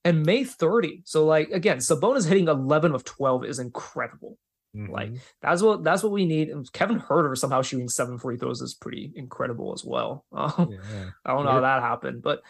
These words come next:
Speaker 1: yeah, in a game where they got out-rebounded <laughs> forty-two to twenty-four, y-, one way to beat that is by shooting lights out from three and drawing a shit ton of free throws.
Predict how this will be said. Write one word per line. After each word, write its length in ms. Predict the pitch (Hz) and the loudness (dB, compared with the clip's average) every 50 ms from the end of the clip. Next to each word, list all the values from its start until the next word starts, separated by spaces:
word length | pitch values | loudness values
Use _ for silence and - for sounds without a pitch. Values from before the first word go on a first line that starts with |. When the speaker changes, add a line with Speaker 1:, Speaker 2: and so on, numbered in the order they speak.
| - - _ | -20 -16 _
Speaker 1:
yeah, 240 | - 247 269 180 147 | 2 2 4 4 4
in 100 | 160 160 | 4 4
a 60 | 160 | 2
game 320 | 156 127 160 165 190 226 202 | 2 4 4 6 6 6 6
where 140 | 196 196 190 | 6 6 6
they 100 | 180 160 | 6 4
got 140 | 160 147 - | 4 2 2
out-rebounded 1000 | 151 160 185 190 156 156 147 151 175 185 - - 185 160 - - - 175 - - | 2 2 2 2 0 -2 0 2 2 2 4 4 2 0 0 2 2 2 2 0
<laughs> 140 | - - - | -2 -8 -2
forty-two 580 | 156 147 165 165 170 165 - - - - 160 151 | 2 2 4 4 4 2 0 -2 0 0 0 0
to 100 | 135 127 | 0 -2
twenty-four, 960 | - - - - 139 135 127 131 - - _ - 135 120 - - 127 131 - - - - - - - - _ _ _ - | -6 -6 -6 -6 -4 -4 -6 -8 -12 -8 _ -4 -4 -2 -4 -6 -8 -10 -14 -18 -20 -20 -20 -20 -20 -20 _ _ _ -6
y-, 220 | 147 143 143 151 151 _ _ _ | -4 -4 -4 -4 -8 _ _ _
one 440 | - 139 156 170 151 160 196 233 226 | -12 -8 -6 -2 2 2 4 4 6
way 120 | 247 240 | 6 6
to 80 | 226 233 | 6 4
beat 280 | - 220 233 240 190 | 4 2 0 0 2
that 220 | - 143 143 143 139 | 2 2 4 4 2
is 160 | 143 139 127 | 2 0 0
by 160 | 131 139 135 | 2 0 2
shooting 540 | 131 - - 170 180 190 190 185 190 180 - - - | 2 2 2 2 2 2 2 0 0 -2 -4 -8 -8
lights 320 | 156 139 143 185 196 196 | -2 0 0 0 0 0
out 140 | 202 190 196 | -2 -2 -2
from 160 | 220 196 180 | -2 -4 -4
three 240 | 160 139 147 147 139 | -2 -2 -2 -2 -2
and 120 | 135 127 | -4 -6
drawing 340 | 123 - 151 185 214 196 - | -6 -4 -2 -2 -2 -2 -2
a 60 | - | -4
shit 520 | 113 - - - - - - - - - - | -6 -6 -4 -4 -4 -4 -4 -4 -4 -4 -4
ton 180 | - 156 135 | -4 -4 -4
of 80 | 120 - | -4 -6
free 180 | - - 147 - | -8 -8 -8 -8
throws. 420 | - - - - 139 160 - - | -8 -10 -10 -10 -10 -12 -14 -18